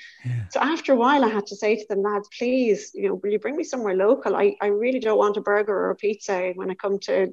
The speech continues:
Speaker 2: you know, Ghana or Namibia or wherever."
Speaker 1: Yeah.
Speaker 2: Um, but the, the local food in Uganda, we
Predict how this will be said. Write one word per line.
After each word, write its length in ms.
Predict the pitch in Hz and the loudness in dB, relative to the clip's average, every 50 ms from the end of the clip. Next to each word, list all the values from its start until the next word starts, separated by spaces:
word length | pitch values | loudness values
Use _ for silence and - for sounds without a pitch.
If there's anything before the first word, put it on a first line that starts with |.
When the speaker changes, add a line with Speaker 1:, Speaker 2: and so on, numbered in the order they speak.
| _ | _
Speaker 2:
you 120 | - 214 196 | -2 0 2
know, 320 | 202 196 202 196 202 - _ _ _ - | 2 4 4 2 0 -2 _ _ _ 0
Ghana 460 | - 202 202 233 220 214 214 202 196 | 0 2 2 4 4 4 4 4 4
or 80 | 185 202 | 4 2
Namibia 560 | 196 196 208 214 220 214 240 240 214 233 208 | 2 4 6 6 6 6 6 6 6 6 6
or 80 | 208 208 | 4 2
wherever." 460 | - 226 220 208 123 123 123 120 110 | 2 2 2 2 2 2 0 0 -2
Speaker 1:
Yeah. 60 | 101 82 - - - _ - - - - - - - - - - _ _ _ _ _ - - | -4 -6 -10 -20 -20 _ -20 -18 -18 -18 -18 -18 -20 -20 -20 -20 _ _ _ _ _ -2 2
Speaker 2:
Um, 320 | 208 208 202 202 196 208 202 | 4 6 6 6 4 4 2
but 140 | 240 220 | 2 4
the, 180 | 240 254 - - | 6 6 6 6
the 100 | - 254 | 6 6
local 420 | 254 254 233 240 320 339 - 320 262 | 8 8 8 8 6 6 6 4 2
food 340 | 262 - 247 226 214 208 202 | 2 4 4 4 6 6 6
in 140 | 202 202 | 4 4
Uganda, 560 | 202 196 202 196 190 190 190 190 185 180 180 - _ _ | 4 4 2 2 0 0 -2 -2 -2 -4 -4 -4 _ _
we 140 | 190 196 | -6 -6